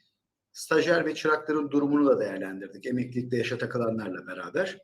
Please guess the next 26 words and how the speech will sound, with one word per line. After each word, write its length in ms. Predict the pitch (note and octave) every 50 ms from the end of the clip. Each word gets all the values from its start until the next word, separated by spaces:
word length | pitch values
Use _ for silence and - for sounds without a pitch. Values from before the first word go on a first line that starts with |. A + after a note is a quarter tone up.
| _ _ _ _ _
Hatta 540 | - E3+ E3+ E3 - E3+ D#3+ - - - - - - _ _ - - -
beraber 440 | - C3+ C#3 D#3 E3+ G3+ G#3+ G#3 -
bir 160 | F#3 F3 E3+
video 260 | F3+ G3 F#3 G#3+ A3+ A3
da 140 | G#3 D3+
hazırladık. 440 | C#3 A#2+ B2 A#2+ A2+ G#2+ G2+ G#2 -
Yani 200 | B2+ A#2 A2 G2+
kendimiz, 720 | - - C3+ C3 C3 C3 C3 C3+ B2+ - - - - - _ - B2
e, 220 | A#2 A2+ A2 G#2+ A2+
ben, 320 | B2 A#2+ A#2+ A#2+ A#2+ A#2+ - _ _ _ _ -
e, 60 | B2
yorumlarımı 580 | A#2 A#2 A#2 B2+ C3 C3 B2+ B2 B2 A#2+ A#2+ B2
yaptım. 260 | A#2 A2 - - A#2
Kendisi 380 | A#2 - B2+ A#2+ B2 B2 - -
de 80 | B2+
bu 140 | - - -
konuyla 280 | - B2 A#2 A#2+ A#2+ A#2
ilgili 200 | A#2 A#2+ A#2 A#2+
yorumlarını 440 | B2+ B2+ B2+ B2+ B2+ B2+ A#2 A#2+ A2+
yaptı. 280 | G#2+ G2+ - - -
Sadece 380 | - - - E3 C3+ B2 C#3+ D3
orada 180 | C#3 B2+ B2+
küçük 280 | B2+ - - - - -
bir 60 | C3+
aksilik 460 | - A#2 A2 - - - - A#2+ -
oldu. 400 | A#2+ G#2+ G#2+ G#2+ F3 G3 A#3 -